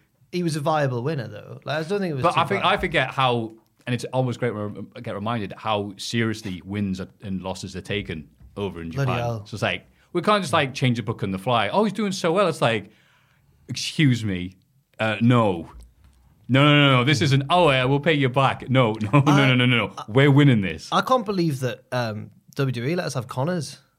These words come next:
Speaker 1: for the, for his re-, return.
Speaker 2: Well, they weren't doing anything with him.
Speaker 1: Elgin couldn't
Speaker 2: For the next
Speaker 1: make
Speaker 2: three
Speaker 1: it.
Speaker 2: years.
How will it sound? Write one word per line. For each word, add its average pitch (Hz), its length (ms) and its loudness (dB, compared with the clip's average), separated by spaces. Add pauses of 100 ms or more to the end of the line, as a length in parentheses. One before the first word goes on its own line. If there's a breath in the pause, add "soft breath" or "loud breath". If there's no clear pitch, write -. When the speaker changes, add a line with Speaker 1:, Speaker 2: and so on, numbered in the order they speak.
(160)
Speaker 1:
for - 200 -6
the, 117 560 -6 (160)
for - 160 -6
his 113 120 -4
re-, 107 100 -8 (300)
return. 127 600 -4
Speaker 2:
Well, 110 100 -8
they 90 60 -8
weren't 90 140 -4
doing 90 140 -6
anything 85 220 -10
with 92 120 -8
him. 107 120 -8 (260)
Speaker 1:
Elgin 160 280 0
couldn't 160 200 -4
Speaker 2:
For 131 40 -6
the 120 60 -2
next 147 140 0
Speaker 1:
make 151 80 -4
Speaker 2:
three 104 160 0
Speaker 1:
it. 95 40 -2
Speaker 2:
years. 95 340 -2